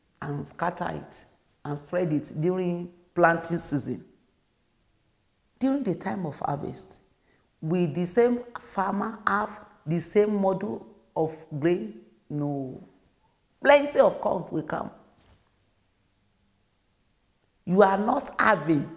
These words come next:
because you are not a giver. Forever, O Lord, your word is settled in heavens. The word of God remains sure, eternally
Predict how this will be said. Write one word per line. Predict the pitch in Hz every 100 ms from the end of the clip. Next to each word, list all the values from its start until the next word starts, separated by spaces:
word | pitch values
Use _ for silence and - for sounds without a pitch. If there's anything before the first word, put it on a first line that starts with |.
| - -
because | 185 190 - 220 285 -
you | 180 180
are | 180
not | 214 220 202
a | 180
giver. | 160 208 170 - - - - _ _ _ _ _ _ _ _ _ _ _ _ _ _ _ _ _ _ _ _ _ _ _ _
Forever, | - - 220 208 214 247 254 262
O | 247 240
Lord, | 220 254
your | 208 185
word | 214 196
is | 180
settled | - 214 226 185
in | 175 175 - -
heavens. | 185 156 147 - -
The | - 240
word | 202 269 277
of | 220 190
God | 220 254 202
remains | 226 220 247 240
sure, | - 233 180 - - - - _ _ -
eternally | 180 170 - - 214 220 220 220 196 214